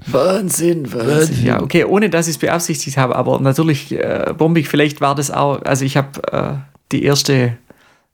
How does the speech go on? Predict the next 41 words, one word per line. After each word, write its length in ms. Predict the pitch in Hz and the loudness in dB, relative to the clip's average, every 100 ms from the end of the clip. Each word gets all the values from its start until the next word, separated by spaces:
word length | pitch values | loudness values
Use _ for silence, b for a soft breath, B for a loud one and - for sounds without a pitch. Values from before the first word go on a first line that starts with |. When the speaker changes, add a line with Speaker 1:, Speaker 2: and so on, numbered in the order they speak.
| - | -10
Speaker 1:
äh, 280 | - - 143 | -8 -6 -4
erste 200 | 135 139 | -2 0
Folge 360 | 143 143 143 | 2 2 2
anguckt, 440 | 143 143 160 135 - | 0 2 0 -2 -6
ähm, 460 | 135 131 127 120 135 - | 0 0 0 -2 -4 0
von 100 | 135 | 2
daher, 320 | 127 135 131 | 4 2 0
vielleicht 300 | - 131 - | 0 0 0
war 120 | - 127 | 0 0
das 140 | 123 | 0
auch 160 | 120 139 | 0 2
unterbewusst 520 | 135 123 107 131 - | 2 2 0 0 -2
nochmal. 360 | 120 - - 131 | -2 -2 -4 2
Speaker 2:
Ich 140 | 113 110 | 2 4
wüsste 300 | 165 - 160 | 2 2 2
ja 100 | 147 | 4
nicht, 140 | - | 4
wie 120 | 147 143 | 4 4
ich 60 | |
da 100 | 147 | 4
Speaker 1:
Wieder 80 | 139 | 4
Speaker 2:
meine 160 | 131 131 | 4 4
Speaker 1:
Kopf. 60 | |
Speaker 2:
Finger 180 | 160 170 | 2 2
drin 200 | 131 110 101 | 2 4 4
hab. 100 | 92 | 4
Vielleicht 280 | 123 117 151 | 2 2 2
ist 200 | - 147 | 2 2
dann 100 | 131 | 4
da 160 | 131 | 2
wieder 140 | 139 120 | 2 2
der 100 | 113 | 2
Berufungspart, 840 | 113 127 127 104 - 95 92 - | 2 2 0 -2 0 2 2 0
gell? 200 | 95 95 | -2 2
Speaker 1:
Ja, 240 | - - - - 160 | 2 2 0 -2 0
genau, 400 | 147 185 208 131 117 | 0 0 0 -2 -4
genau. 200 | 190 185 185 139 b b b b b b | -8 -4 -4 -6 b b b b b b
Sehr 220 | - 147 151 | -4 0 2
schön. 420 | - 156 143 139 - B B B B B - | 0 0 0 -2 -8 B B B B B -2
Ich 120 | - | 0
glaub, 280 | 185 185 | 2 0